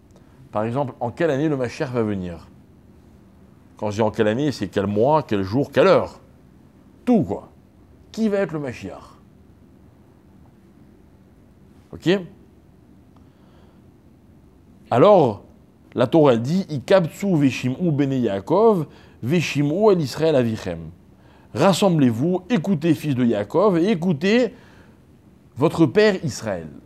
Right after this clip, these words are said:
Donc il y a là une dimension à la fois, euh, on va dire, euh, individuelle, familiale, et une dimension collective,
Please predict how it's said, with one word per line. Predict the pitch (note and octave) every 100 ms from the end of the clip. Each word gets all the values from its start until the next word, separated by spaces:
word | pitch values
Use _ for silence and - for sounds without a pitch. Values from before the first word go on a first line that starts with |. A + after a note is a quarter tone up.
| - - C#3+
Donc | D#3+ D3
il | F#3+
y |
a | F#3
là | F#3 D#3+
une | C#3+ C#3 C3
dimension | A#2+ A#2 B2+ A#2+ - B2+ A#2+
à | C3+
la | C3
fois, | - B2 A#2 G#2+ F#2 - - - - - - -
euh, | A2 G#2+ G2+ F#2+ F#2 F2 D#2+ - - - - _ -
on |
va | G#2 G#2+
dire, | G2+ G#2+ G2
euh, | F#2 F2 E2 D#2+ - - - - - -
individuelle, | B2 A2 A2 G#2 B2+ F3 C#3
familiale, | B2+ A#2 A#2+ C3 F3+ E3 F#2 - - - - -
et | B2+
une | D#3
dimension | C#3+ C#3 B2 F#3
collective, | C#3+ D#3 C3 - B2 E3 F3